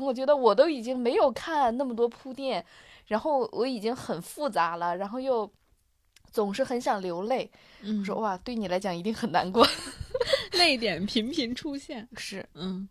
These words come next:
Speaker 2: 那你刚才说又，又激动又难过是一种什么样的，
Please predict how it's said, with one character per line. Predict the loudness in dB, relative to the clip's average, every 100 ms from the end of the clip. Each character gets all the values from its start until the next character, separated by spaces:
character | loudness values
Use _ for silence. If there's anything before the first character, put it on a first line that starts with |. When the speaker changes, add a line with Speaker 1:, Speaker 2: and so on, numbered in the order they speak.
| _
Speaker 2:
那 | -4
你 | -4 0
刚 | 0 2
才 | 0
说 | 0 -2 -2
又， | 0 2 2 2 -2 -8 _ 2
又 | 4 4
激 | 2 -2
动 | 0 0 0
又 | -2
难 | -2 -4 -6
过 | 0 2 2
是 | -2 -6 -4 -4
一 | -4 -6
种 | -6 -8 -10 -8
什 | -8
么 | -6
样 | -6 -6
的， | -10 -12 -14